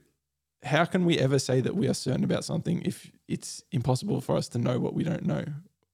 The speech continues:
We should be open to asking more different questions and seeing where that leads,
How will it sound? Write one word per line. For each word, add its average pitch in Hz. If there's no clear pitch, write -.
We 123
should 160
be 143
open 135
to 135
asking 123
more 120
different -
questions -
and -
seeing -
where 143
that -
leads, -